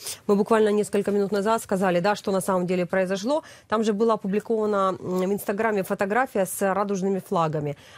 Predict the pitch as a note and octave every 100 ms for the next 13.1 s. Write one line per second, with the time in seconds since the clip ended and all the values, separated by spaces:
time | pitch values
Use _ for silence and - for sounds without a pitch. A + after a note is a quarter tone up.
0 | - F#3 G#3+ G#3+ B3+ A#3 A3 A#3+ A#3+ A3
1 | F#3 G3 A#3+ G#3 F3+ G#3+ A3 A3 B3 -
2 | A3+ A3 - C4 G#3+ G3 - G#3+ D4 -
3 | - - G#3+ G#3+ A3 A3 A3+ G#3 G#3 A3+
4 | - F#3 E3+ F3+ F3+ E3+ A#3 - A3+ -
5 | G3+ G3 G3 - G3+ F3 E3+ E3+ F3+ A3
6 | A3+ - A3+ - G3 F#3+ F3+ F3 E3+ -
7 | _ E3+ F3 - A#3 - G3 G3 F3 F3+
8 | F3 - F#3 G3 G3 - A#3+ G#3+ F#3+ F#3+
9 | F3+ E3+ D#3 F3+ F#3 G3+ G3 E3 E3+ F#3
10 | G#3 F#3 F3+ A3 G3 F3+ F3+ - F#3 F3+
11 | F3+ E3 F#3 F#3+ F#3 F3+ F3 E3+ - -
12 | - F#3 A3+ A3 G#3+ G#3 - A3 G#3+ F#3
13 | E3+